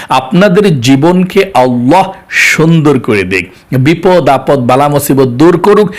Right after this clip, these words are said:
সবসময় আল্লাহ সুস্থ রাখুক, কঠিন কোনো রোগ আপনাদেরকে আল্লাহ না দেখ।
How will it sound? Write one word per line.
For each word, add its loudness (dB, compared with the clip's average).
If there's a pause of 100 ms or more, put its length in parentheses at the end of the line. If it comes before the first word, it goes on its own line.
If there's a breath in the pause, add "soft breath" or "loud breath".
(220 loud breath)
সবসময় -2
আল্লাহ 0
সুস্থ -2
রাখুক, 0
কঠিন 0
কোনো 0
রোগ 2
আপনাদেরকে -2
আল্লাহ -2
না -2
দেখ। -4